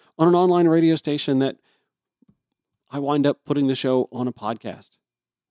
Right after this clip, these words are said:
I'm not the smartest guy in the room, unless I'm the only guy in the room.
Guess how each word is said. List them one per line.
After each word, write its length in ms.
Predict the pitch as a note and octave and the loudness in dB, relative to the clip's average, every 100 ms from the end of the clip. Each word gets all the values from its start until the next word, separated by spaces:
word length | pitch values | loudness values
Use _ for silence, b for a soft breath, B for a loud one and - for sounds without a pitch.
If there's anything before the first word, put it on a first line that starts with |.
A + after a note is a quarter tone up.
| _ _ - | _ _ -6
I'm 140 | G3+ | -2
not 180 | A3 A#3 | -2 -2
the 80 | G3 | -4
smartest 640 | - - D3 G3 F#3 - | -4 -4 -4 -4 -6 -6
guy 300 | F3 G3 F3+ | -8 -6 -4
in 160 | E3+ E3+ | -2 0
the 80 | |
room, 440 | D#3+ F3 A3 A#2+ G2+ _ _ _ _ _ | -2 -2 -4 -6 -10 _ _ _ _ _
unless 280 | C3 C#3+ D#3 | -4 -4 -2
I'm 120 | C#3+ | -2
the 120 | G#2+ A2+ | -2 -2
only 200 | D#3+ F#3 | -4 -6
guy 200 | D#2 F2 | -8 -14
in 100 | F2+ | -16
the 60 | |
room. 220 | F2 F#2 | -16 -16